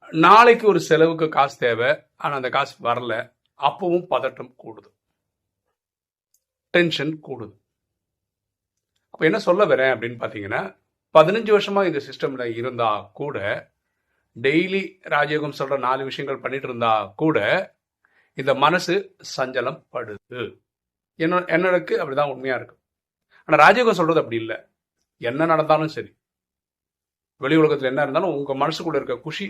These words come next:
எங்கேயுமே போக கூடாது அப்படின்னு தான் பரமாத்மா சொல்றாரு. அப்படின்னா என்ன? நம்ம இனி பாஸ் ஆக வேண்டிய லெவல்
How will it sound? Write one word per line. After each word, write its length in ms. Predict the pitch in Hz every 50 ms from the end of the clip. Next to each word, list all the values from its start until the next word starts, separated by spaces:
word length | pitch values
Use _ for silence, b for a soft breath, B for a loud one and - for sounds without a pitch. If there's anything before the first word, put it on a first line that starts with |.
| - -
எங்கேயுமே 400 | 139 135 139 143 147 151 151 156
போக 200 | 156 151 156 156 147
கூடாது 360 | - - 131 123 117 117 117 127 123
அப்படின்னு 240 | 110 113 123 120 143
தான் 80 | 151 143
பரமாத்மா 380 | 131 123 117 113 110 - - 143
சொல்றாரு. 360 | 156 - 160 160 160 135 - _ _ _ _ _ _ _ _ _ _ _ _ -
அப்படின்னா 220 | 135 151 165 175 160
என்ன? 140 | 147 127 123 120 117 117 _ _ _ _ _ _ _ _
நம்ம 160 | - 131 135 143
இனி 140 | 147 196 226 - - -
பாஸ் 280 | - 147 165 175 156 -
ஆக 180 | 190 180 170 170
வேண்டிய 300 | 147 143 139 131 131 120 117 120
லெவல் 320 | 123 135 139 156 175 180